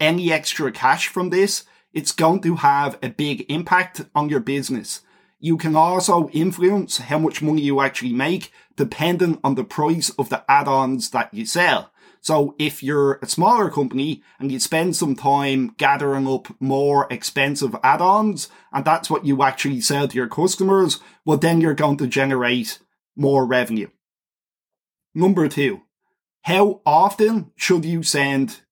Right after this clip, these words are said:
these emails? This is a very good question, and it's actually completely up to you. If you want, you can send them once a month, or you can send them once a week, or whatever works for your business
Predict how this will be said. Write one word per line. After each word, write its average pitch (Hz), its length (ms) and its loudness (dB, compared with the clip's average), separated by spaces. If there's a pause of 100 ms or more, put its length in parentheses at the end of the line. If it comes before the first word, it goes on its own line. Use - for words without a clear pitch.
these 131 380 -2
emails? 120 680 -4 (460)
This 165 260 2
is 151 500 2
a 139 60 -4
very 143 280 0
good 135 200 0
question, 143 640 -2
and 135 140 -2
it's 147 160 -2
actually 165 400 2
completely 139 540 -2
up 123 160 -2
to 117 120 -8
you. 117 360 -2 (420)
If 160 180 2
you 139 120 0
want, 196 460 2 (100)
you 147 120 -2
can 147 140 -2
send 147 260 0
them 139 160 -2
once 131 300 -4
a 131 60 0
month, 120 340 -2 (380)
or 190 460 2 (120)
you 151 140 -4
can 143 120 -2
send 139 260 0
them 131 120 -2
once 127 260 -4
a 135 60 -2
week, 117 400 -6 (100)
or 170 460 4
whatever 151 640 0
works 127 600 -2
for - 140 -6
your 107 180 -2
business 151 640 0